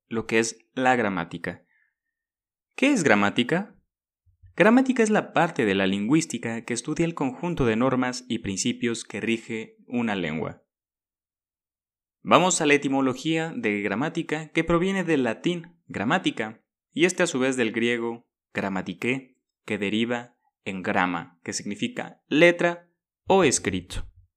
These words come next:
Como tal, una gramática se divide en tres partes.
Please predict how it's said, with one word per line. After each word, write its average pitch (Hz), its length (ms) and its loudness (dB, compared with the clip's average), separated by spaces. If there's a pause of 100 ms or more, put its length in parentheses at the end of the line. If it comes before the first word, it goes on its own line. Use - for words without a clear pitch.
(1080)
Como 117 240 -2
tal, 175 440 4 (220)
una 127 220 2
gramática 135 500 2
se 113 160 -2
divide 113 560 -2
en 104 220 -4
tres 143 260 2
partes. - 720 0